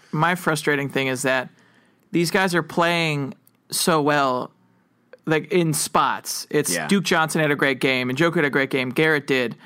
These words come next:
Speaker 1: McCourty looks good, all these players,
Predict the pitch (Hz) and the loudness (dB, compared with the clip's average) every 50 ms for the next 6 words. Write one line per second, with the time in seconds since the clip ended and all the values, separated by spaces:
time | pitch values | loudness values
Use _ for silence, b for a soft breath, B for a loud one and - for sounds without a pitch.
0 | B B - 160 151 147 - 208 208 196 170 156 143 139 135 - - - 147 135 | B B -4 -4 -2 0 2 2 2 2 2 2 0 0 -2 -2 -2 -2 0 0
1 | 127 120 113 107 101 139 B B B B B B B B B B B B - 165 | 0 0 -2 -4 -6 -8 B B B B B B B B B B B B 0 2
2 | 175 185 190 190 175 - - 190 180 170 165 156 151 147 147 147 - | 2 2 2 0 -2 -2 0 0 2 2 2 2 2 2 0 -2 -4